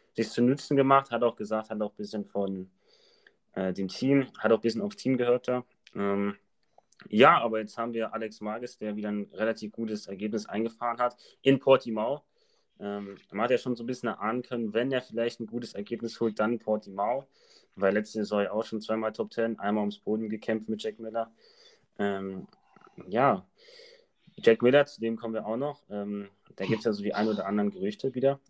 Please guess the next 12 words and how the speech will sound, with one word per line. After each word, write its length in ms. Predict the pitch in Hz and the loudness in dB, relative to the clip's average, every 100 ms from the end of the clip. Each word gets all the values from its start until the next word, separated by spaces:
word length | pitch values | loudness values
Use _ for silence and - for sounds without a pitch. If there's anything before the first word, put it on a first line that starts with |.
| _ - | _ -10
Äh, 380 | 95 95 95 95 - _ _ _ _ _ _ _ _ - | -4 -2 -2 -4 -10 _ _ _ _ _ _ _ _ -16
ja, 300 | - 127 127 | 2 4 6
aber 160 | 110 | 8
wir 140 | 107 104 | 6 6
haben 180 | 117 | 4
Alex 300 | 117 113 107 | 2 0 0
Marquez, 440 | 107 107 123 135 - | -2 -2 -2 -6 -6
Ma-, 180 | 123 - | -8 -6
äh, 200 | 110 113 | -6 -4
Marcus, 500 | 113 123 131 123 - | -2 -4 -4 -8 -8
der 220 | 95 110 | 0 0
wo 300 | 107 107 107 | 2 0 -2